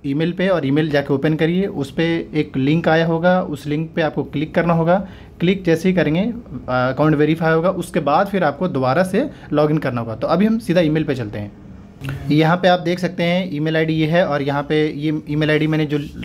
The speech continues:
टाइप करा था ये पासवर्ड, ये कोड है। हालांकि उस कोड की ज़रूरत अभी तो नहीं है, लेकिन आगे ये करना होगा यहाँ पे कि ये देख लीजिए click here to apply लिखा हुआ रहा है। तो मतलब ईमेल पे जाकर आपको बस एक ही काम करना है, ये जो click here to verify लिखा हुआ रहा है इस पर आपको क्लिक करना है। इस पर जैसे जब क्लिक करेंगे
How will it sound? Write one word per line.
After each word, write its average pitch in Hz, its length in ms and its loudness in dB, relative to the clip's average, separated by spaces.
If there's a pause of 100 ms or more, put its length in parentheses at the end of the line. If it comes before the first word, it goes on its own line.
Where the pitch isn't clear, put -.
टाइप 147 220 -2
करा 160 140 2
था 165 100 -2
ये 156 80 2
पासवर्ड, 135 400 0 (360)
ये 160 100 2
कोड 170 280 4
है। 233 200 0
हालांकि 156 320 -2
उस 175 140 -8
कोड 165 200 0
की 165 80 -4
ज़रूरत 151 280 -2
अभी 151 140 2
तो 185 120 2
नहीं 165 160 4
है, 277 140 0 (200)
लेकिन 165 360 0
आगे 151 280 2
ये 175 300 0
करना 143 260 0
होगा 151 160 2
यहाँ 123 180 -2
पे 196 80 -2 (400)
कि 196 80 -4
ये 180 220 4
देख 160 180 0
लीजिए 160 320 -4 (460)
click 214 220 2
here 214 120 2
to 196 80 4
apply 165 180 2
लिखा 156 280 0
हुआ 131 120 0
रहा 120 100 -6
है। 113 80 -10
तो 165 200 -2
मतलब 175 420 -2 (240)
ईमेल 165 280 0
पे 185 80 4
जाकर 147 280 2
आपको 147 240 0
बस 180 160 2
एक 147 120 -4
ही 185 80 0
काम 156 200 2
करना 135 200 -2
है, 160 100 -4
ये 156 60 -2
जो 185 100 -2
click 185 240 0
here 185 200 2
to 185 100 0 (260)
verify 160 280 2
लिखा 165 220 0
हुआ 143 80 4
रहा 151 80 2
है - 20 2
इस 160 80 -2
पर 165 80 0
आपको 147 160 -2
क्लिक 131 260 -6
करना 110 180 -6
है। 107 100 -8
इस 123 80 -10
पर 170 120 -2
जैसे 143 260 -2
जब 165 120 0
क्लिक 170 200 0
करेंगे 180 300 0